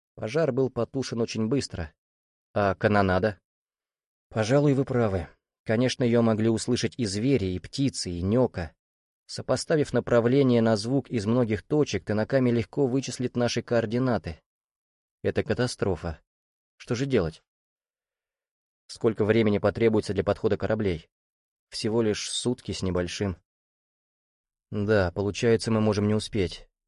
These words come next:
К тому же споры бактерий прорастут не сразу, значит, сражения вам не избежать. Придётся вам помочь огнём.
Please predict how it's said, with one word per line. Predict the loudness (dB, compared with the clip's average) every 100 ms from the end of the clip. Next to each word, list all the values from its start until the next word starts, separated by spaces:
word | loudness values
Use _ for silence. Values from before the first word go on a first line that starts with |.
| _ _
К | -4
тому | 2 2
же | 2
споры | -2 -2 0 2
бактерий | 0 0 0 0 0
прорастут | 0 0 0 -2 -2
не | -2
сразу, | -2 -2 0 0 0
значит, | -2 -2 -4
сражения | -2 0 2 2 2 2
вам | 2 2
не | 0
избежать. | 0 -2 0 -2 -2 -12 _ _ _ _
Придётся | -8 0 2 2 0
вам | 0 0
помочь | 2 2 2 0
огнём. | 0 0 0 -2